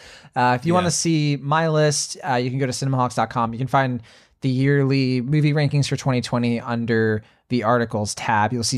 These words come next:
Speaker 1: yearly rankings, and you can go year by year. And then we'll, anybody can go to your Letterboxd account, and they can go to mine too,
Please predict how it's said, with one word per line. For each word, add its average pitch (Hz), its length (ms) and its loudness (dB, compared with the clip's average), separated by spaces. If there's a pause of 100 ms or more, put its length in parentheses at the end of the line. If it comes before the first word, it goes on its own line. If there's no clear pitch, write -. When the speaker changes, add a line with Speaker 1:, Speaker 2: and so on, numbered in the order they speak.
(100)
Speaker 1:
yearly 110 320 -2
rankings, 98 560 -6
and 101 80 -6
you 98 40 -6
can 101 80 -8
go 98 100 -4
year 95 200 -4
by 95 100 -4
year. 143 320 2 (320)
And 117 160 -2
then 117 200 0
we'll, 135 600 4
anybody 156 300 2
can 151 140 0
go 147 100 2
to 139 80 0
your 135 100 0
Letterboxd 135 520 2
account, 123 420 -2
and 104 480 -4
they 147 80 0
can 135 80 -4
go 135 60 2
to 120 60 -2
mine 101 220 0
too, 147 220 0